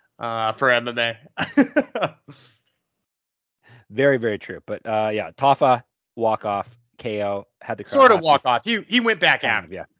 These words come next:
Speaker 1: Yeah, he got,
Speaker 2: Yeah,
Speaker 1: he
Speaker 2: he's
Speaker 1: got
Speaker 2: like, "Oh,
Speaker 1: caught.
Speaker 2: fine," 'cause, 'cause the ref wanted more violence. And then the fight before that, we got a walk-off, too. This was my big hit. Tyson Pedro knocked out the pleasure man, Anton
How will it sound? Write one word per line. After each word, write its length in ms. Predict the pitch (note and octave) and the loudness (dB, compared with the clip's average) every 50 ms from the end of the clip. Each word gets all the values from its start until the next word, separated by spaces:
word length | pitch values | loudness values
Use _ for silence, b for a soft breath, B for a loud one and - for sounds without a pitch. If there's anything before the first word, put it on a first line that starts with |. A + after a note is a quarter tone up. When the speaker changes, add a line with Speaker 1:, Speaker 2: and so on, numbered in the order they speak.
| _ _ | _ _
Speaker 1:
Yeah, 200 | F#3+ F#3 C#3+ C3+ | 0 2 2 4
he 80 | D3 D3+ | 2 2
got, 120 | - F3+ | 0 -2
Speaker 2:
Yeah, 60 | E3+ | -2
Speaker 1:
he 60 | E3+ F#3 | -2 -6
Speaker 2:
he's 80 | - | -6
Speaker 1:
got 80 | F#3 D3 | -6 -4
Speaker 2:
like, 80 | B2+ B2+ | 0 0
"Oh, 100 | D3+ C3 | 0 0
Speaker 1:
caught. 80 | - | 0
Speaker 2:
fine," 500 | - C3 B2+ C3+ C3+ B2+ A2 G2 F#2 - - _ _ - - - | -2 -2 -2 0 -2 -4 -6 -8 -12 -16 -20 _ _ -18 -18 -10
'cause, 160 | - C#3 A#2+ D#3+ | -10 -10 -10 -10
'cause 120 | C3 C3 A2+ | -12 -12 -10
the 80 | A#2+ | -6
ref 220 | A#2 A2+ A2 - - | -4 -4 -4 -6 -6
wanted 220 | A2 G#2+ G#2+ A2 | -8 -8 -8 -8
more 380 | G#2 A2 A#2+ A#2+ A#2+ A#2 A#2 A2+ | -8 -4 0 2 2 2 2 2
violence. 720 | A2+ B2 B2 C3 C#3 C3+ C3+ B2+ A#2 - - - - _ b b b b b | 0 0 2 2 2 0 -2 -4 -6 -10 -16 -20 -20 _ b b b b b
And 80 | - C#3 | -10 -8
then 60 | D#3 | -8
the 60 | D3 | -4
fight 160 | - F3+ F3 D3+ | -2 -2 -2 -2
before 280 | D#3 - E3+ E3+ F#3 | -2 0 4 4 6
that, 140 | F#3 F3 D#3 | 6 4 4
we 80 | C#3+ C#3 | 2 0
got 140 | C#3+ C#3+ C#3 | -2 -2 0
a 40 | C3+ | 0
walk-off, 340 | C3+ C3 B2+ - C#3+ B2 - | -2 -2 -4 -6 -8 -10 -8
too. 120 | D3 C#3 | -8 -6
This 180 | C3 D#3 D3+ - | -6 -6 -8 -8
was 120 | E3+ C#3 C3+ | -12 -10 -8
my 180 | C#3 C#3+ C#3 | -6 -6 -6
big 300 | B2 G#2+ - C#3 C3 A2 | -8 -6 -6 -6 -6 -4
hit. 240 | G#2 C3 B2 A#2 - | -6 -6 -8 -8 -6
Tyson 260 | - D3 D3 - C3+ | -8 -8 -8 -8 -10
Pedro 420 | - C#3+ C3 A#2 C3 B2+ A#2 A2+ b b b b b b b b b _ | -8 -8 -8 -6 -6 -4 -4 -4 b b b b b b b b b _
knocked 320 | B2+ B2+ C3+ C3+ - _ - | -6 -4 -4 -4 -6 _ -12
out 300 | C3 B2+ A#2+ A#2+ - _ _ _ _ _ | -10 -8 -8 -10 -12 _ _ _ _ _
the 100 | A#2+ B2 | -14 -14
pleasure 380 | A#2 - - C3+ C#3 B2+ C#3+ C#3+ | -12 -8 -4 -4 -4 -4 -6 -8
man, 200 | B2+ A#2 A2 G#2 | -8 -10 -10 -12
Anton 400 | G#2+ G#2+ - C3 A#2+ A#2 A#2 | -14 -12 -12 -12 -12 -12 -14